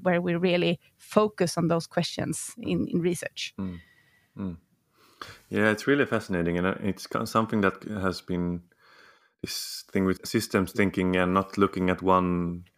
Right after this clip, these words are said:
Speaker 2: only one, one variable and address that, but to combine multiple variables and look at them together as a system. I think it's, uh,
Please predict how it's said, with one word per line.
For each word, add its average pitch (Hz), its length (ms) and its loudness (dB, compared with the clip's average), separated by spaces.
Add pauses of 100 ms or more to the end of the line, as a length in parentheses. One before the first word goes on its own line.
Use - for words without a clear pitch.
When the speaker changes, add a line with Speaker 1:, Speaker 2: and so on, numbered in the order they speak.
(340)
Speaker 2:
only 98 220 4
one, 98 220 6 (120)
one 101 240 4
variable 90 500 4
and 87 160 2
address 87 340 2
that, 90 240 2
but 90 160 0 (140)
to 98 120 -2
combine 98 920 2 (1080)
multiple 110 360 4
variables 90 640 4
and 98 160 4
look 98 140 4
at 95 100 0
them 92 140 2
together 90 540 4
as 92 160 2
a 85 40 -4
system. 87 500 -2
I 85 80 -4
think 98 220 -4
it's, - 260 -4
uh, 87 160 2